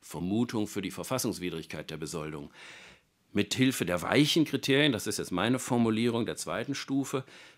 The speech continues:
soll diese Vermutung erhärtet oder entkräftet werden. Und ich möchte über den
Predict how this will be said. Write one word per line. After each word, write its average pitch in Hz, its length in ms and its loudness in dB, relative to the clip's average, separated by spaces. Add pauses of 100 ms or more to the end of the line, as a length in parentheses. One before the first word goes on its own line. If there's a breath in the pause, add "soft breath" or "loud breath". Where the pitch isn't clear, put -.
soll 110 300 4
diese 113 220 0
Vermutung 113 500 0
erhärtet 104 640 0
oder 113 180 2
entkräftet 101 640 -2
werden. 135 360 0
Und 127 260 -2
ich 110 120 -8
möchte 120 280 0
über 107 100 0
den 95 240 -2